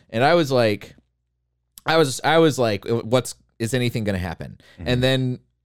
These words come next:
Speaker 1: as soon as stuff started to, not ju-, like, the stuff disappearing, I knew that was happening, but, like, as soon as the, there's this first moment where, uh, Kaylee goes upstairs 'cause she hears a noise,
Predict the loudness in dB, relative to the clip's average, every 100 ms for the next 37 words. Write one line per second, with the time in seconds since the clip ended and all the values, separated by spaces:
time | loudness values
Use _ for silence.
0 | -2 2 2 0 -8 -6 -2 0 0 0
1 | -2 -4 -2 -2 -2 -2 -6 -8 -12 -14
2 | -18 _ _ _ _ _ -12 -4 0 0
3 | 0 -12 -2 0 2 0 -2 -10 -4 -2
4 | -2 -2 -4 -6 -8 _ _ _ _ _
5 | _ _ _ _ _ _ _ _ -2 -2
6 | -2 -4 0 0 0 -4 0 -2 -2 -4
7 | -6 -4 -2 0 0 2 0 0 -4 -4
8 | -4 -4 -2 0 0 -2 -4 -2 -2 0
9 | -2 0 0 2 0 2 0 0 -6 -2
10 | -4 -2 -6 -4 -4 0 0 0 -4 _
11 | _ _ -6 -6 -2 0 0 2 0 -2
12 | -6 -6 -4 -4 -6 -8 -8 -6 -8 -8
13 | -6 -8 -8